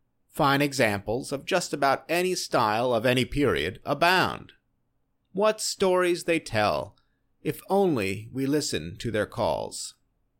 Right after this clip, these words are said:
Take the colonial, with its simple shapes and rustic materials. These tiny dwellings still betray the bare necessities of early settler life,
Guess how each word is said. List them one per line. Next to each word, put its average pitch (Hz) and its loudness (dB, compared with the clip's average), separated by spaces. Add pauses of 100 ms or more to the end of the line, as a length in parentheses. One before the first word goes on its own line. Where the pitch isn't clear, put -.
(1500)
Take 254 2
the 233 4
colonial, 135 2
with 165 -4
its 165 -2
simple 170 -2
shapes - -2
and 131 0
rustic 113 -2
materials. 113 -2 (640)
These 175 -4
tiny 143 0
dwellings 107 -2
still - 2
betray 151 4
the 135 0
bare 143 4
necessities 120 -2
of 127 -2
early 131 2
settler 101 -2
life, 120 0